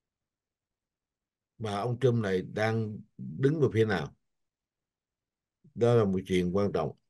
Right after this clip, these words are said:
Chuyện quan trọng hai mà khi mà maga đánh maga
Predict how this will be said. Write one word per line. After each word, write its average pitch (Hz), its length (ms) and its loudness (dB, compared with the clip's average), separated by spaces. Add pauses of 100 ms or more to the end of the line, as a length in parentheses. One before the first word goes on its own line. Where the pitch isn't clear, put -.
(160)
Chuyện 101 120 2
quan 113 180 4
trọng 98 180 2
hai 107 200 2
mà 92 100 2 (380)
khi 131 220 6
mà 110 160 6
maga 113 400 4
đánh 127 180 2
maga 117 480 4